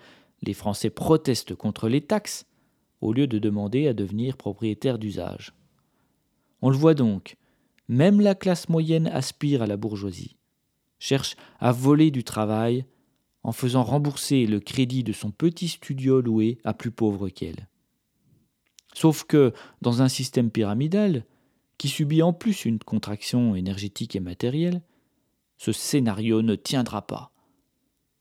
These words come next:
Comme l'expliquait Aristote dans sa Politique, l'État-nation ne peut exister sans une place de choix pour la classe moyenne. Or, dans un système néo-féodal, la classe moyenne mourra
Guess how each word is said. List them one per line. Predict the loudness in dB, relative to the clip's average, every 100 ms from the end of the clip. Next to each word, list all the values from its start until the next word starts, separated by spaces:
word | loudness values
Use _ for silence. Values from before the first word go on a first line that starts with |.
| _ _ -2
Comme | 2
l'expliquait | 2 0 -4 -6 0 -2 -2 -6
Aristote | -8 -8 0 0 0 -8 -8
dans | -8
sa | -6 -8 -8
Politique, | -2 -2 -2 -6 -8 -10 -20 _ _ _ _ _ _ _ _ _ -4
l'État-nation | 0 0 0 0 0 0
ne |
peut | 0 -2
exister | -2 -4 -6 -4 -2 -2 -4 _ _ _ _ -8
sans | -6
une | 0 0
place | 0 0
de | 0
choix | 0 2 2 2
pour | -2
la | -2
classe | -4 -8 -6
moyenne. | -8 -8 -10 -12 _ _ _ _ _ _ _ _ _ _ _ _ _ _ 0
Or, | 4 6 6
dans | 2 0
un |
système | -2 -6 -2 0 2
néo-féodal, | 2 2 2 2 2 0 -2 _ _ _ _ _ _ -4
la | -2
classe | 0 0 2
moyenne | 2 4 4
mourra | 4 2 2 -4 -6